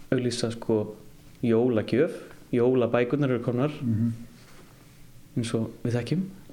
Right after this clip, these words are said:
Speaker 1: Og þau kalla sig
Speaker 2: Umtalasta bók.
Speaker 1: Nóbelsverðlaunaforlagið.
Speaker 2: En umtalast-
Speaker 1: Gefur út bókmenntir, ekki bara bækur.
Speaker 2: Umtalasta bók heimsins í dag, ég held ég að vera með þessa auglýsingu í bókinni mínum, Ragnar í Smára.
Speaker 1: Er það?
Speaker 2: Pældi mikið í honum sem auglýsingasmið, sko.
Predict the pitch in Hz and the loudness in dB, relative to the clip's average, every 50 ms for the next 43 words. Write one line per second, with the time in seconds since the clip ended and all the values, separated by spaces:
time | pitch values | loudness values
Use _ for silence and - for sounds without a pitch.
0 | - - - - - - - 117 113 - 139 131 131 139 120 127 120 120 117 120 | -20 -20 -20 -20 -18 -10 -6 -4 -2 0 0 0 0 0 -2 -2 0 0 2 2
1 | 120 120 127 131 131 117 104 - 131 123 110 113 127 127 123 120 113 117 110 113 | 2 2 2 2 2 2 2 2 2 2 2 2 2 2 2 2 2 0 0 0
2 | 113 107 98 95 92 95 - - - - - - - - - - - - - - | 0 0 0 -2 -4 -4 -6 -10 -14 -18 -20 -20 -20 -20 -20 -20 -20 -20 -20 -20
3 | - - - - 101 101 98 - 151 147 143 135 131 135 127 117 123 120 113 117 | -20 -14 -10 -8 -6 -6 0 2 4 4 4 4 4 2 2 2 2 0 0 0
4 | 113 110 - 113 113 - - - - - - - - 110 - - 110 113 107 98 | -2 -2 0 -2 -4 -4 -6 -12 -14 -16 -12 -8 -6 -4 -2 -2 0 0 0 -2
5 | 95 98 95 - - - - - - - - 113 113 117 117 - - 113 104 104 | -2 -4 -6 -8 -8 -10 -8 -6 -4 -2 0 0 0 0 0 0 -2 -2 -2 -2
6 | 101 - - 107 110 - 113 117 113 - - - 120 139 139 - - - 107 107 | -2 0 -2 0 0 2 0 0 0 -2 -2 0 0 0 0 0 -2 -2 -2 0
7 | - - 131 123 120 113 - - - - 123 139 139 120 95 90 95 104 98 98 | 0 0 0 0 -2 -2 -4 -2 0 0 2 2 2 0 0 0 0 -2 -4 -4
8 | - - 92 95 98 98 98 104 101 107 120 117 - - 120 127 127 - - 113 | -4 -4 -2 -2 -2 -2 -2 0 0 -2 -2 -2 -2 -2 0 0 -2 -2 -2 -2
9 | 107 - 110 104 - 120 113 113 - 113 110 104 104 110 104 - - - - 117 | 0 0 0 0 0 0 0 2 0 2 2 2 0 0 -2 -4 -4 -6 -6 -4
10 | 107 - - 110 104 - - 110 113 110 107 101 98 101 - - - - - - | -4 -2 -2 -2 -2 -2 -2 -2 -2 -2 -2 -2 -4 -6 -10 -12 -12 -14 -14 -14
11 | - - - - - 143 135 165 143 - - - - - - - - - - - | -14 -16 -10 -6 -2 0 2 2 2 0 -2 -6 -6 -6 -6 -8 -8 -8 -10 -8
12 | - - - - 110 107 - - 110 120 127 - 120 110 101 98 107 104 95 90 | -6 -4 -2 -2 -2 -2 0 0 0 0 0 0 0 0 2 2 0 0 0 -2
13 | - - 107 98 92 - - - - - - - - - - - - - - - | -2 -2 -2 -2 -2 -4 -6 -6 -8 -6 -8 -8 -10 -12 -14 -14 -14 -14 -16 -16
14 | - - - - - - - - 139 113 104 107 - - - 107 104 98 95 - | -16 -16 -16 -16 -16 -12 -8 -6 -4 -2 -2 -2 -4 -4 -4 -4 -2 -2 -2 -4
15 | - - 98 92 90 87 92 - - - - - | -2 -2 0 0 0 -2 -4 -6 -8 -10 -10 -10